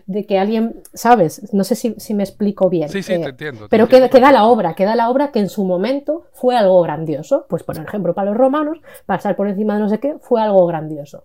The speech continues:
Speaker 2: Claro.
Speaker 1: Pues se erigió ese, ese, esa, esa estatua o lo que fuese, ¿no? Entonces, eso en su momento estaba bien, evidentemente con los ojos de la historia no está bien, pero ahí ha, ahí ha quedado. A día de hoy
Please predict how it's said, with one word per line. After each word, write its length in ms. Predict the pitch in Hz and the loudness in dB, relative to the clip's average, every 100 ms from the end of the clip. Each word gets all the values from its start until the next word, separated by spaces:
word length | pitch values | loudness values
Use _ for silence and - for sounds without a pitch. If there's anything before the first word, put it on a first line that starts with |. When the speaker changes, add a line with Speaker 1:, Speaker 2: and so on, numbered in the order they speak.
| _ | _
Speaker 2:
Claro. 180 | - 117 | -14 -6
Speaker 1:
Pues 140 | 202 170 | -4 -2
se 100 | 170 | -4
erigió 400 | 170 - 220 - _ _ _ | -4 -2 -4 -4 _ _ _
ese, 420 | 233 214 - 202 190 | -4 -4 -4 -6 -4
ese, 460 | 214 - 196 160 190 | -6 -4 -2 -2 -4
esa, 480 | 208 - - 175 - 226 | -10 -10 -14 -14 -18 -14
esa 180 | 208 - | -12 -12
estatua 520 | - 294 330 294 254 | -4 -2 -2 0 0
o 40 | |
lo 100 | 214 | 0
que 100 | 185 | -4
fuese, 360 | 170 180 180 170 | -6 -10 -10 -12
¿no? 200 | 220 311 _ _ _ _ - - | -12 -14 _ _ _ _ -14 -8
Entonces, 440 | 190 180 175 151 - - - | -2 -2 -2 -8 -14 -20 -6
eso 200 | 214 202 | -4 -2
en 60 | |
su 100 | 180 | -4
momento 320 | 196 220 202 180 | -4 -4 -4 -6
estaba 300 | - 170 180 | -4 -4 -4
bien, 240 | 247 285 | -4 -6
evidentemente 580 | 185 165 156 170 170 180 | -6 -6 -4 -2 -2 -4
con 140 | 170 | -6
los 160 | 165 - | -6 -6
ojos 180 | 175 156 | -6 -6
de 60 | |
la 80 | 156 | -6
historia 320 | 147 202 185 180 | -8 -4 -4 -4
no 200 | 170 160 | -6 -6
está 280 | 160 - 135 | -10 -12 -8
bien, 260 | 214 285 370 _ _ _ _ | -6 -6 -10 _ _ _ _
pero 160 | 180 180 | 0 2
ahí 100 | 165 | 2
ha, 140 | 151 - | -2 -4
ahí 220 | 208 175 | 0 0
ha 100 | 156 | 0
quedado. 460 | 151 170 262 202 - | -2 -2 0 -4 -6
A 80 | 165 | -8
día 200 | 151 139 | -6 -6
de 100 | 139 | -2
hoy 180 | 175 | -2